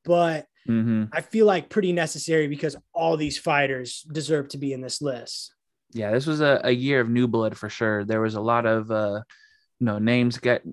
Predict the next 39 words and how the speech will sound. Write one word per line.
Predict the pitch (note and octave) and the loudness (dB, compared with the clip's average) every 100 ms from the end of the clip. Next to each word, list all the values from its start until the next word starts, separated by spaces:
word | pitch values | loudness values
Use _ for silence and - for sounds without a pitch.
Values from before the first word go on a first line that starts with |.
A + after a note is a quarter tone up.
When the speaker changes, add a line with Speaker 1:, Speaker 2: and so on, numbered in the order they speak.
| - | -4
Speaker 2:
got | A#2 A2+ - - - - _ - | 0 0 -4 -18 -20 -20 _ 0
breaking | C#3+ D#3 C#3+ | 0 2 -2
through. | C3 E3 C#3+ A#2+ | 0 2 2 2
It's | A#2+ - | -2 -8
just | G#2+ - - | -8 -10 -4
obviously | A#2 A2+ A2+ A#2 | 0 2 0 2
we | A2+ A2 | 2 2
decided | - - A2 A#2+ A2 | -2 -8 -6 0 0
on | G#2+ | 2
the | A2 | 2
one | A2 | 2
that | G#2 | 0
broke | A2 G#2+ | -2 -2
through | - | -2
the | G#2+ | -2
most, | G#2 A2+ G#2+ - | 2 2 0 -2
but | G2+ F#2 - - - - - | -4 -4 -10 -20 -20 -20 -10
it's | A2+ | 0
definitely | B2+ C3+ C#3 B2 | 4 4 4 2
a | |
really | A2+ B2+ B2 | 4 6 6
good | A2+ B2 | 6 2
year | A2 A#2 A2+ | 2 2 2
for, | A2+ - G#2+ | 0 0 2
uh, | G2+ F#2 F#2 - - | 2 0 -4 -10 -8
you | A#2+ | -4
know, | F#2+ C#2 | -4 -4
resetting | F2+ A#2 A#2 A#2 G#2+ G#2+ | -2 -2 2 2 2 0
some | A2+ A2 | 0 0
of | |
these | G#2+ G#2+ | 0 -2
divisions | A2 G#2 A2+ G#2+ A2 G#2 | -2 2 2 2 -2 -6
as | |
far | - A2 G#2 | -2 0 2
as | G2+ | 0
the | G2+ | -2
top | A2+ G2+ - | 0 -2 -2
people | G#2+ G2+ G#2 G2 | -8 -4 -2 -2
and | F#2 F#2+ | -4 -8